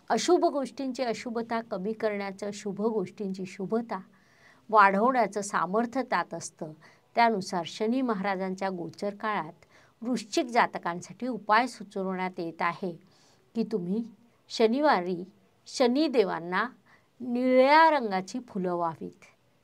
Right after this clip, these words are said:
या अत्यंत साध्या सोप्या उपायाचे तुम्हाला शुभ परिणाम प्राप्त होतील, म्हणून उपाय तुम्ही नक्कीच केला पाहिजे. अशा प्रकारे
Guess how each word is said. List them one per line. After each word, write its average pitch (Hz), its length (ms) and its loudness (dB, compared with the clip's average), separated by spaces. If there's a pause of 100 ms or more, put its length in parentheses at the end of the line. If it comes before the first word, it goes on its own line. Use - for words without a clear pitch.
(200)
या 220 120 6
अत्यंत 226 480 -2
साध्या 190 480 -4
सोप्या 190 340 -6
उपायाचे 180 600 -6
तुम्हाला 175 460 -6 (480)
शुभ 254 400 4
परिणाम 196 460 4 (260)
प्राप्त 208 380 4
होतील, 214 400 2
म्हणून 190 340 -2
उपाय 190 420 -2 (260)
तुम्ही 196 180 -2
नक्कीच 190 540 -8
केला 175 260 -6
पाहिजे. 156 400 -16 (840)
अशा 233 260 4
प्रकारे 180 480 -6